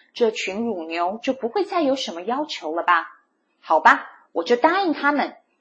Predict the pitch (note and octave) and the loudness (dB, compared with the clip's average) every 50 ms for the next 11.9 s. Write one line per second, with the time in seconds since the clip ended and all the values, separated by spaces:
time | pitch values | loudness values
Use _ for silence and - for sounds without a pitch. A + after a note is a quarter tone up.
0 | _ _ _ _ _ _ _ _ _ _ - F#3 F#3+ G3 F#3+ - G#3 G3+ G3+ F3+ | _ _ _ _ _ _ _ _ _ _ 0 0 0 0 -2 -4 -2 0 0 0
1 | E3 E3 - - G#3 F#3+ F#3 F3 F3 - _ _ _ - - F#3 F#3+ G3+ F#3+ - | 0 -2 -2 -2 0 0 0 -2 -8 -14 _ _ _ 0 0 0 0 0 -2 2
2 | F#3 G3 G#3+ G3 F#3+ F#3 - D#3 D3+ - - E4+ G4 G4+ E4+ - - - G#3 E3 | 2 2 2 2 -2 -2 -2 -2 -2 -2 -2 -2 -2 0 -2 -4 -4 -6 -8 -8
3 | C#3+ - _ - F3 - - - - D4 C#4+ B3+ G#3+ G#3 - - D#3 C#3+ C#3+ - | -8 -8 _ -8 -4 -2 -2 -2 -2 -4 -4 -4 -4 -4 -8 -8 -10 -10 -10 -12
4 | - G3+ G3+ G3 E3 E3+ - - - - G3 C#3+ B2 - _ - - _ _ - | -14 -12 -12 -10 -8 -8 -8 -8 -4 -4 -4 -4 -4 -8 _ -20 -20 _ _ 2
5 | G3+ G3 C4+ D#4 - - G#4 G4+ - - E3 C#3+ C#3 - F#3 G3+ C#4+ E4+ G4+ G4+ | 2 2 2 2 0 -2 -2 -2 -2 -6 -6 -6 -6 -10 -6 -4 -2 0 0 0
6 | - - C4+ A3+ E3 - - - _ _ - F3+ G3 G3 - - - C3 - - | -2 -2 -4 -4 -4 -6 -8 -20 _ _ 0 0 0 0 -8 -10 -10 -12 -16 -14
7 | F3+ E3+ - - - F3+ F3+ - - - F3+ D#3+ D#3+ - D3+ D#3 F#3 F#3+ E3 E3 | -16 -14 -14 -12 -12 -12 -10 -6 -4 -4 -4 -6 -8 -6 -6 -4 -4 -4 -4 -4
8 | E3 G3+ A#3+ C4 _ _ _ _ _ _ _ _ _ _ _ _ _ _ _ _ | -6 -6 -8 -14 _ _ _ _ _ _ _ _ _ _ _ _ _ _ _ _
9 | - - - - - - - _ _ - - _ _ _ _ _ _ _ _ _ | -20 -20 -20 -20 -20 -20 -20 _ _ -20 -20 _ _ _ _ _ _ _ _ _
10 | _ _ _ _ _ _ _ _ _ _ _ _ _ _ _ _ _ _ - G#3 | _ _ _ _ _ _ _ _ _ _ _ _ _ _ _ _ _ _ -4 0
11 | A3+ A#3 A#3 C#4+ D#4+ D#4 - - C4+ D4 F4+ G4+ E4+ G3+ F3+ F#3 F#3+ - | 2 2 4 2 2 0 -2 -2 4 6 6 6 6 2 -4 -8 -12 -16